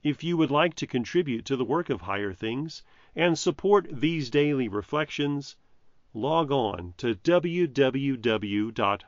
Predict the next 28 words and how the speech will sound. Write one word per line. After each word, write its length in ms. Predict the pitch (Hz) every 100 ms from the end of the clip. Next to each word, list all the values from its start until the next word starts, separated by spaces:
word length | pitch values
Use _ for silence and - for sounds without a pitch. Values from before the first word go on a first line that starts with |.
| _
higher 380 | - 143 160 160
things 480 | - 135 131 117 101
dot 240 | 110 110 -
org 500 | 156 127 104 101 107 _ _ _
slash 600 | - - 120 139 160 - -
reflections 1000 | 135 - - 190 - - 98 95 95 - _ _ _
for 220 | _ 123 101
more 320 | 123 120 90
information. 800 | 95 87 120 104 92 - 82 82 _ _ - _ _ _ _ _ -
Thanks 360 | - 214 226 -
to 120 | 160
Concordia 640 | 131 120 117 180 185 190 185
Publishing 560 | - 139 110 101 113
House 380 | 104 110 110 -
for 160 | - 139
sponsoring 840 | - - 170 131 - 104 107 87
this 340 | 123 127 -
reflection. 680 | - - 110 92 - 92 85 - _ _ _ _ -
Discover 500 | 147 - 151 143 131
new 360 | 131 160 214
insights 680 | 175 151 120 - 107 104 107
from 260 | - 110 113
each 300 | 190 208 -
line 280 | 165 151 156
of 100 | 156
the 80 | 156
Psalms 640 | - 170 127 92 98 -
in 380 | 170 127 123 123